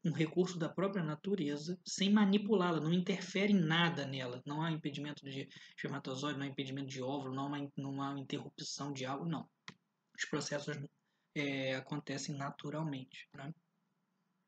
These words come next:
Se a mulher tem problemas sérios, diz o, é, uma pergunta que você pode fazer, né?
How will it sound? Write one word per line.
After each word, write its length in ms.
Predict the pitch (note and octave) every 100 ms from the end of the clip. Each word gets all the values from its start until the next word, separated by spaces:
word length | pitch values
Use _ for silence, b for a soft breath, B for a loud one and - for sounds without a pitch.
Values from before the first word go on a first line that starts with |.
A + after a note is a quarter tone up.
| _ _ _ _ _ _ _ _ _ _ _ _ _ _ -
Se 100 | -
a 40 | A#3+
mulher 320 | A#3+ A3+ A#3+
tem 140 | A#3+
problemas 480 | A3 G3+ E3+ G3+ F#3+
sérios, 420 | - D#3+ D3 C#3 C3
diz 400 | C#3 C#3 C#3 C#3+
o, 360 | C3+ C3 B2 _ _ -
é, 240 | C#3+ C3+
uma 180 | C#3 C#3+
pergunta 460 | - C#3+ C#3 D3+ D#3
que 60 |
você 200 | - C#3 - -
pode 240 | C#3+ C#3
fazer, 380 | - C3+ C#3+ D3
né? 200 | D3 E3+